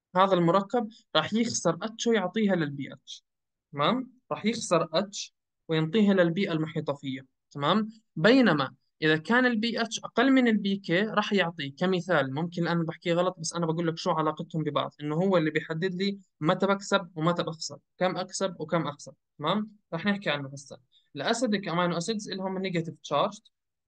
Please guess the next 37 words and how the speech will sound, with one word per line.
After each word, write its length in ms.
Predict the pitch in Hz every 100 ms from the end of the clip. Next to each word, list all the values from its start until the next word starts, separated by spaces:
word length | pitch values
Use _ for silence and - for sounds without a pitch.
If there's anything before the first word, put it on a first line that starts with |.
| _
تمام؟ 280 | 160 120 - _ _ _
هسه 180 | 165 190
بقول 340 | 185 202 269
لك 160 | 233 208
أنا 160 | 185 185
البي 360 | 185 269 277
اتش 200 | 262 -
الطبيعي 600 | 208 - 180 233 233 156
الموجود 580 | 156 156 160 208 190 -
في 160 | - 170
دمي 520 | 185 160 151 247 262
هو 160 | 214 214
سبعة 380 | 214 240 196 185
فاصلة 320 | 196 - 151
أربعة، 340 | 139 139 - - _ _ _ _ _ _ _ _ _ -
تمام؟ 220 | 143 196
سبعة 380 | 165 208 180 151
فاصلة 400 | 180 175 180 160
أربعة 320 | 160 143 165
هو 180 | 180 185
الفسيولوجيكال 840 | 180 196 - 196 208 175 175 156
بي 160 | 143 135
اتش، 200 | - -
هو 80 | 196
البي 280 | 190 175 170
اتش 160 | 196 180
الطبيعي 420 | - 165 185 156
الموجود 360 | 151 147 147 139
في 100 | 139
جسمي، 320 | 135 - 131 _ -
تمام؟ 280 | 139 185 - _ _ 143
البي 300 | 147 156 196
اتش 160 | 196
الطبيعي 560 | 165 - 160 190 147 135
الموجود 440 | 147 147 147 180
في 100 | 160
جسمي 520 | 143 190 - 214 269